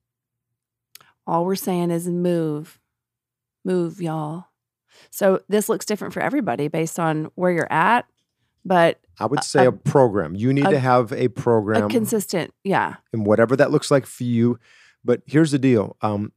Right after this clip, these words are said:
Speaker 2: and I'll be honest with you, r-, you know, I, I rarely, if ever, go, "You know what? I think I really wanna go, you know, exercise."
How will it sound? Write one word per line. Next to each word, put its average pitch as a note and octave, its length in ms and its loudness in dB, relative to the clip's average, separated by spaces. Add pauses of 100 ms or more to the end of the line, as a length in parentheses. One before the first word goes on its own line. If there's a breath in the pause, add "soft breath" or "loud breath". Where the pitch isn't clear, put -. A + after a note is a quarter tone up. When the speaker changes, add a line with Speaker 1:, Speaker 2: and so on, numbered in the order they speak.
Speaker 2:
and A2+ 120 0
I'll A#2+ 80 6
be B2 140 4
honest A#2 220 2
with G2 140 -4
you, G2 180 -4 (460)
r-, A#2 100 -10 (100)
you C#3+ 240 -10
know, F#2 220 -8 (720)
I, A2 220 -2
I B2 120 4
rarely, B2 720 2
if A#2 140 -6
ever, G#2 240 0
go, F#2 160 0
"You G#3+ 140 -4
know G#4+ 160 2
what? G#4+ 300 0 (220)
I C3 100 -6
think C3 260 -12
I F2 40 -14
really B2+ 340 -8
wanna C#3+ 260 -4
go, C3 380 2 (380)
you A#2+ 80 -2
know, A#2 140 -2
exercise." G2 1200 -2